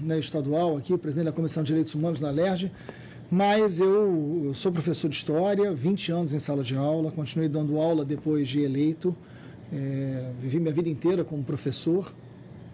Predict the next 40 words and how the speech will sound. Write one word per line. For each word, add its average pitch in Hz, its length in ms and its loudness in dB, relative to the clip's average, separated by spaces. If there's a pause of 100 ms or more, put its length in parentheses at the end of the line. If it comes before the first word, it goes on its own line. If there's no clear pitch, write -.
(340)
e 180 840 4
sempre 220 320 0
acompanhei 170 380 0
a 156 80 0
pauta 160 280 0
da 160 60 2
educação 160 460 -2
aqui 151 120 -2
na 170 120 2
lerj, 123 420 -2
tanto 190 240 0
pela 175 180 2
Comissão 165 300 0
de 151 80 0
Educação 160 460 -2
como 202 180 2
meu, 202 380 0
pelo 175 180 4
meu 175 160 4
vínculo 170 480 0 (360)
com 175 120 0
os 165 100 2
educadores 160 540 2
do 156 80 0
Rio 151 120 2
de 139 40 -6
Janeiro. 127 280 -2 (600)
E 170 100 2
é 185 40 4
impressionante 208 640 2
o - 60 -10
que 202 80 0
tá 208 60 -2
acontecendo 185 600 2
esse 196 220 -2
ano 170 180 0
com 180 80 -2
a - 20 2
rede 165 200 0
pública 165 600 0